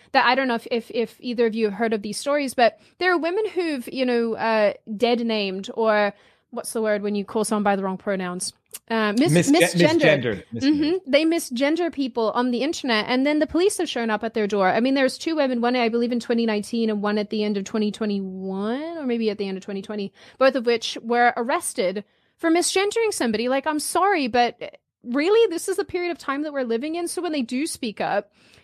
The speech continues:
Speaker 1: they get shamed, they get doxxed, they get doxxed, they get harassed, they lose their jobs, they are, you know, have their children taken away from them. Think about the parents that speak up about this and have their kids removed from their
Speaker 2: Mm.
Speaker 1: homes. So it's sort of like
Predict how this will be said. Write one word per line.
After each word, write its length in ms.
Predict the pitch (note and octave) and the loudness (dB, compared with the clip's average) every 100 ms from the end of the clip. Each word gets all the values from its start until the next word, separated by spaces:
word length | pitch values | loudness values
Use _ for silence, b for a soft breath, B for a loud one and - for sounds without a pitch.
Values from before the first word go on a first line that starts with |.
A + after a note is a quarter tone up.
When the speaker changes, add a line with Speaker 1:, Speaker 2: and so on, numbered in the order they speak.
| - | -8
Speaker 1:
they 360 | A3+ B3 B3 A#3 | 2 4 4 2
get 240 | A3+ A3 | 0 0
shamed, 320 | - A#3+ A#3 | -4 -4 -2
they 120 | A3+ | -2
get 160 | G#3 G#3+ | -4 -2
doxxed, 300 | A3 A3 - | 0 -2 -4
they 120 | A3 | -6
get 340 | G#3+ G3+ - - | -2 -2 -4 0
doxxed, 280 | G#3+ - | 0 0
they 100 | A#3 | -4
get 140 | G#3 - | -4 -6
harassed, 580 | A#3 A3 A#3+ A#3+ - A#3 | -6 0 2 2 0 -4
they 240 | G#3+ G#3+ | -2 0
lose 220 | G#3+ G#3+ | -2 -4
their 160 | G#3 G3+ | -2 -2
jobs, 500 | A3+ C4 B3 A3+ A3 | 4 4 4 0 -4
they 260 | A3 G#3+ | -2 0
are, 220 | G#3 G3 G3+ | 2 2 0
you 100 | A3 | -2
know, 120 | G#3 | -2
have 100 | G3+ | -2
their 100 | F#3+ | -4
children 440 | - A#3+ A#3 B3 | 0 0 2 -2
taken 260 | A#3 A#3 A#3+ | -2 0 -2
away 220 | A3+ A3+ | 0 -2
from 160 | B3 A#3+ | -2 -2
them. 160 | A#3 | -2
Think 160 | A#3+ A3 | -2 2
about 180 | A3+ A3+ | 2 0
the 60 | |
parents 320 | A3+ A3 G#3+ | -2 -2 -2
that 160 | - G3+ | -4 -6
speak 240 | - A3 | -6 -4
up 100 | A3 | -4
about 240 | G#3+ G#3 G#3 | 0 2 4
this 160 | G#3+ | 2
and 80 | G#3+ | 0
have 100 | G3+ | 0
their 120 | F#3 | -2
kids 340 | - - G#3 A#3+ | -2 -2 -2 2
removed 240 | A3+ A3 | 2 2
from 140 | A3+ G3 | 0 -4
their 120 | F#3 | -2
Speaker 2:
Mm. 40 | |
Speaker 1:
homes. 380 | G#3 G#3+ A#3+ - B B B | 0 0 0 -4 B B B
So 140 | D4 | -6
it's 100 | D4 | -4
sort 220 | - F4+ | -2 0
of 100 | A4+ | 2
like 380 | F4 C#4+ A#3 - | 4 4 2 -2